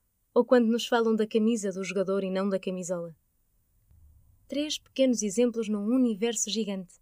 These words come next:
Quando o Faia partilhou comigo a sua experiência futebolística mais intensa,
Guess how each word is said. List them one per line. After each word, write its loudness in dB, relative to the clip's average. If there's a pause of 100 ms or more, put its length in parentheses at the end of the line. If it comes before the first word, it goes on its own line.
(1300)
Quando 0
o -2
Faia 2
partilhou 0
comigo 2
a -4
sua -4
experiência 2
futebolística -4
mais -4
intensa, -2